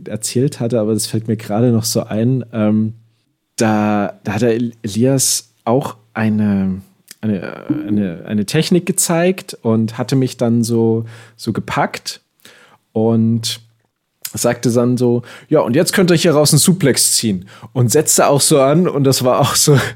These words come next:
<laughs> so ein Moment, in dem ich mit meinem Leben abgeschlossen hatte. Das war so dieses Gefühl, äh, s-, ähm, also er hat es glaubhaft vermittelt, jetzt gleich einen Suplex durchzuziehen. Hat mich dann abgesetzt, schelmisch gegrinst, g-,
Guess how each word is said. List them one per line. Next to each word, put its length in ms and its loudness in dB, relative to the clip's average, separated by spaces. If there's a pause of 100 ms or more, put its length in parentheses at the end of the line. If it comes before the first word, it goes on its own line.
(300)
<laughs> 840 -10
so 180 0
ein 60 4
Moment, 360 2
in 140 -2
dem 160 4
ich 140 2
mit 160 -2
meinem 160 4
Leben 300 4
abgeschlossen 640 2
hatte. 280 2 (720)
Das 220 -4
war 120 4
so 120 2
dieses 300 0
Gefühl, 540 2
äh, 360 0 (420)
s-, 460 -14
ähm, 460 -4 (180)
also 180 4
er 260 0
hat 140 0
es 140 -4
glaubhaft 440 0
vermittelt, 420 2
jetzt 180 -4
gleich 260 -6
einen 80 -2
Suplex 440 -4
durchzuziehen. 760 -2 (560)
Hat 140 -4
mich 100 -2
dann 160 -2
abgesetzt, 1040 -2
schelmisch 560 2
gegrinst, 1000 0 (220)
g-, 120 -12